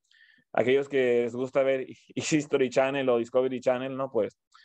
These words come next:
probable-, han, probablemente han visto esos programas sobre arqueología y cosas así, ¿no?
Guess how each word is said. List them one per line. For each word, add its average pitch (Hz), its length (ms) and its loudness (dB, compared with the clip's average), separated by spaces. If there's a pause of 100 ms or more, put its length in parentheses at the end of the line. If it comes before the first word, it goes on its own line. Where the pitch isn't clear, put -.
(280)
probable-, 135 420 2
han, 131 320 -2
probablemente 156 420 0
han 156 60 0
visto 151 180 -2
esos 160 180 0
programas 139 460 2
sobre 131 320 0
arqueología 123 760 0
y 113 60 -6
cosas 123 280 -6
así, 117 300 -2
¿no? 127 120 -6